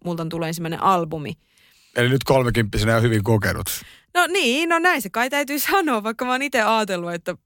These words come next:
Speaker 1: että mikä mä oon sanomaan, tai, tai onks mulla niinku silleen, tiedätkö, rahkeita tai, tai merittejä niinku tavallaan paukutella henkseleitä om-, omilla tekemisillä, niin, niin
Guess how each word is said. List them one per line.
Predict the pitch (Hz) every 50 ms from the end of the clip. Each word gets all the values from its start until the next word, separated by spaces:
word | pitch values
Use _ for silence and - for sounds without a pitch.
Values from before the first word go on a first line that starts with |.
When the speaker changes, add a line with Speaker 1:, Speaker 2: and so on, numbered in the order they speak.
| _ -
Speaker 1:
että | - 185 - _ - _ _ _ _ _ _ _ _ -
mikä | 226 254 247 - 254 233
mä | 214 214 208 208 196
oon | 185 196 190
sanomaan, | 180 220 208 202 190 180 170 170 170 170 165 170
tai, | 175 175 175 175 175 - _ _ - 185
tai | 190 185 185
onks | 202 208 196 - -
mulla | 196 196 196 185 180
niinku | 175 175 175 175 - 185 175 -
silleen, | - 202 180 175 175 170 170
tiedätkö, | - 175 175 - - 175 - _ _ _ _ _ _ _ _ _ _ _ _ _ _ -
rahkeita | - 208 214 214 190 - - 170 160 175 - - 175
tai, | - 180 180 180 175 - -
tai | 185 180 180 175 165 - - _ - _ _ -
merittejä | - 196 202 214 208 202 202 185 175 - - - 165 165 160
niinku | 170 170 170 165 208 156 _ _ _ _ _ _ -
tavallaan | 180 - 160 170 170 170 170 165
paukutella | 156 190 180 175 170 170 165 165 165 170
henkseleitä | 175 175 175 170 170 - 170 160 156 156 156 165 165 165
om-, | 160 156 - -
omilla | 170 170 165 165 165 165 -
tekemisillä, | - 175 - - 156 151 160 165 - 160 147 143 - -
niin, | 156 156 165 165
niin | 160 165 165 160 165 160 -